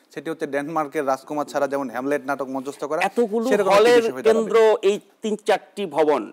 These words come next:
Speaker 2: কলা ভবন, কার্জন হল, এনএক্স ভবন আর যদি ধরি প্রশাসনিক ভবন, সেখানে কতটা সুযোগ দেওয়া যাবে আমি জানি না। আহ, সেটা অ্যাকোমোডেট করা যাবে কিনা এতগুলো হলের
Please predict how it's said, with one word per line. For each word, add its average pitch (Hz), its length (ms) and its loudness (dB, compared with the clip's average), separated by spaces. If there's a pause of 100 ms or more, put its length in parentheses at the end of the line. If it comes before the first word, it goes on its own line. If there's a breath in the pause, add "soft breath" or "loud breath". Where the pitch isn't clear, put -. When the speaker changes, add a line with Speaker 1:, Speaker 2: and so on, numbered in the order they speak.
(120)
Speaker 2:
কলা 151 200 2
ভবন, 214 480 0 (260)
কার্জন 160 360 -2
হল, 220 280 -4 (140)
এনএক্স 147 300 -4
ভবন 208 340 -2
আর 151 140 -2
যদি 147 320 -6
ধরি 139 160 -6
প্রশাসনিক 170 520 -6
ভবন, 110 280 -6 (240 soft breath)
সেখানে 156 300 -4
কতটা 151 260 -2
সুযোগ 135 360 -8
দেওয়া 127 140 -4
যাবে 120 120 -4
আমি 117 120 -10
জানি 110 120 -10
না। - 140 -18 (280 soft breath)
আহ, 117 180 -4
সেটা 139 320 -4
অ্যাকোমোডেট 170 480 -2
করা 147 180 -2
যাবে 113 220 -6
কিনা 104 200 -16
এতগুলো 127 340 -8
হলের 113 280 -6